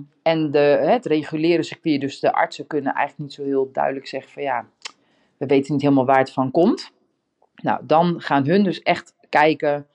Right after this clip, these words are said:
eh, op een heel ander niveau wat er nou precies aan de hand is en wat er mogelijk gedaan aan kan worden. Nou, en daar komen ook echt wel mensen die al jaren met een bepaalde klacht lopen, hè,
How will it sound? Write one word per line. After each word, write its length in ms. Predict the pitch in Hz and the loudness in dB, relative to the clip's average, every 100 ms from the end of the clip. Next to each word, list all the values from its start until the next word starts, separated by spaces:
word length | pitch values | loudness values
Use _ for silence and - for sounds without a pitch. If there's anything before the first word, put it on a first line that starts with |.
| _ _ _ _ | _ _ _ _
eh, 180 | 131 127 | -10 -8
op 140 | 135 143 | -8 -6
een 100 | 139 | -4
heel 200 | 143 - | -2 0
ander 240 | 160 156 | 0 0
niveau 400 | 151 135 139 135 | -4 0 2 2
wat 200 | 135 180 | 2 0
er 60 | 160 | 0
nou 140 | 143 | -4
precies 280 | 143 139 131 | -4 -12 -12
aan 80 | 135 | -10
de 60 | 131 | -6
hand 240 | 135 135 | -8 -8
is 120 | 131 | -12
en 100 | 135 | -2
wat 180 | 127 123 | -2 -2
er 100 | 123 | -4
mogelijk 280 | 123 120 - | -4 -4 -10
gedaan 340 | 165 190 123 | 0 2 2
aan 100 | 107 | -2
kan 180 | - 110 | -10 -12
worden. 300 | 107 104 104 | -12 -16 -16
Nou, 120 | 120 - | -18 -18
en 180 | 117 120 | -16 -4
daar 240 | 143 165 | -2 -2
komen 260 | 160 147 147 | -4 -4 -8
ook 100 | 143 | -8
echt 220 | 147 - | -12 -8
wel 320 | 143 139 143 _ _ _ _ | -4 -4 -6 _ _ _ _
mensen 380 | 139 135 - 135 | -10 -10 -10 -4
die 160 | 139 | 0
al 140 | 131 139 | 0 0
jaren 1040 | 131 147 165 156 151 147 170 156 143 - | 0 2 4 2 0 -2 -4 -4 -10 -14
met 220 | - 139 135 | -10 -8 -8
een 60 | |
bepaalde 580 | 135 135 120 127 127 127 | -8 -2 0 0 -2 -6
klacht 320 | - 220 220 | 0 -2 0
lopen, 580 | 196 175 175 170 160 160 - | -2 0 0 -2 -2 -4 -6
hè, 280 | 165 214 | -4 -4